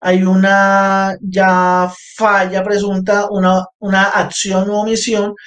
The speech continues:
que es la que ocasiona el daño, y tenemos que probar es cómo esa acción u omisión del agente del Estado ocasiona ese daño.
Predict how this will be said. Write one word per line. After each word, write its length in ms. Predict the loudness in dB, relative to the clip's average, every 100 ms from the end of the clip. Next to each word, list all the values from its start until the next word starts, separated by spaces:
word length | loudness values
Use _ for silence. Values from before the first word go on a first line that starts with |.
| -20 _
que 100 | -4
es 60 | 0
la 200 | 0 0
que 100 | -4
ocasiona 600 | -2 -2 -2 -2 0 0
el 100 | 0
daño, 340 | 0 0 -2 -8 _ _ -20 -20 _ _ _ _
y 160 | -4 0
tenemos 420 | 0 0 -2 -2
que 120 | -2
probar 300 | 2 2 2
es 280 | -2 -6 _ 0
cómo 340 | 2 2 0
esa 280 | 0 0 -2
acción 460 | -2 -4 -2 0
u 60 | 0
omisión 420 | 0 0 -2 -2
del 160 | 2 2
agente 340 | 0 -2 -4
del 220 | -2 2 2
Estado 640 | 0 0 2 2 -2 -8 _ _ _ -2
ocasiona 840 | 0 0 -2 -2 -2 0 -2 -2
ese 260 | -6 0 0
daño. 280 | 2 -2